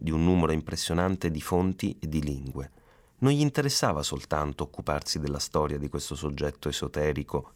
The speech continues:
che è la Cabala. Lo trattava come un problema filosofico, cercando di identificare lo statuto del mito e del panteismo nella più antica religione monoteistica del mondo, contro tutto, si potrebbe dire, visto che i più importanti filosofi ebrei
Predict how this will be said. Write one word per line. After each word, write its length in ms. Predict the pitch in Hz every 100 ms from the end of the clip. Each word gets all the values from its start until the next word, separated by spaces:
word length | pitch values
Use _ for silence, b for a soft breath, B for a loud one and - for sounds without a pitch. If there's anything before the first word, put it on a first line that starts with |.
| -
che 140 | 76
è 20 |
la 120 | 73
Cabala. 520 | 69 69 65 65 67 - B B B -
Lo 100 | 120
trattava 480 | 135 131 - 160 131
come 180 | 107 104
un 100 | 104
problema 420 | 107 120 143 127
filosofico, 920 | - 139 127 - 64 65 - - - B B B B
cercando 560 | - 120 - 95 80 85
di 100 | 101
identificare 800 | 90 92 92 98 107 - 78 78
lo 120 | 78
statuto 520 | - 104 107 147 127
del 200 | 80 78
mito 540 | 82 92 76 - 69 -
e 100 | -
del 240 | 78 73
panteismo 800 | - 73 69 76 69 67 76 101 B B B
nella 220 | 95 95
più 120 | 92
antica 420 | 107 101 143 135 104
religione 480 | 92 101 101 90
monoteistica 840 | 80 82 85 82 98 117 - 101 82
del 200 | 78 73
mondo, 500 | 67 65 65 69 b b b
contro 380 | - 117 107 110
tutto, 480 | 123 95 - - 58
si 160 | - 65
potrebbe 420 | 73 71 73 71
dire, 340 | 69 67 65 - B B -
visto 340 | 101 90 87
che 100 | 85
i 60 | 85
più 160 | 82 127
importanti 720 | 90 73 78 - 87 76 78
filosofi 560 | - 82 85 80 - 73
ebrei 500 | 73 71 67 78